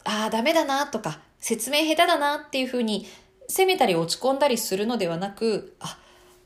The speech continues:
私なんか一生懸命伝えようとしてたんだ」とか、「一生懸命分かってもらえるように頑張ってたんだな」っ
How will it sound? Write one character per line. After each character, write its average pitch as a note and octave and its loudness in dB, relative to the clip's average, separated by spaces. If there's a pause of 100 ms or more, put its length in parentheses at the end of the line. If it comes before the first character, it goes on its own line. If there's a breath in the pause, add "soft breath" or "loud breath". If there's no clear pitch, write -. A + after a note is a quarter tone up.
(120)
私 D#4+ -2
な F4 0
ん - -2
か - 4 (120)
一 A3 0
生 G#4+ 4
懸 A4 -2 (200)
命 D#4+ 6
伝 - 6
え D4+ 8
よ D#4 6
う D#4+ 2
と A#3 2
し A3+ -2
て A#3 4
た G#3 0
ん D#3+ -4
だ」 D3 -4
と - -12
か、 - -14 (580 soft breath)
「一 A#3+ -2
生 F4+ 2
懸 G4 0
命 G4+ 2
分 A3 4
か D4 8
っ D#4+ 2 (320)
て A3+ 6
も F#3+ 2
ら A3 6
え A#3 4
る B3+ 2
よ D#4+ 2
う D4 2
に C#4 -2 (180 loud breath)
頑 A3 -2
張 F4+ 2
っ G4 -2
て D#4 -2
た A#3+ 4
ん G#3+ -4
だ G#3 0
な」 D4 0
っ - -